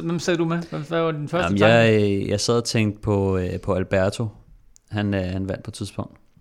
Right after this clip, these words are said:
Speaker 2: Øh, og det var vel cirka deromkring. Men jeg kan sgu ikke lige... Øh... Jeg siger, jeg bliver nødt til at sige Alberto.
Speaker 1: Øh, og du, du skal uddybe Alberto.
Speaker 2: Contador.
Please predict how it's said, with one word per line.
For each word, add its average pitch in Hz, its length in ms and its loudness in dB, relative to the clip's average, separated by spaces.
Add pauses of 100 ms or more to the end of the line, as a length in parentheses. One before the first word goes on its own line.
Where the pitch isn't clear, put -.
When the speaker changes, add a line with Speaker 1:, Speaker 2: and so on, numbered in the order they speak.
(220)
Speaker 2:
Øh, 92 260 -4
og 92 240 -6
det 95 100 -2
var 95 200 -2
vel 87 140 -8
cirka 98 520 -4
deromkring. - 400 -6 (340)
Men 87 140 -8
jeg 92 100 -10
kan 95 80 -10
sgu - 140 -4
ikke 101 120 -4
lige... 101 440 -2
Øh... 95 60 -6 (500)
Jeg 110 80 0
siger, 127 180 4
jeg 117 120 2
bliver 131 120 4
nødt 131 80 0
til 139 80 -4
at 131 40 -2
sige 110 260 2
Alberto. 104 440 2 (1300)
Speaker 1:
Øh, 139 260 4
og 127 100 2
du, 131 200 2
du 143 80 4
skal 151 140 4
uddybe 147 280 6
Alberto. 127 480 4 (2500)
Speaker 2:
Contador. 90 420 -10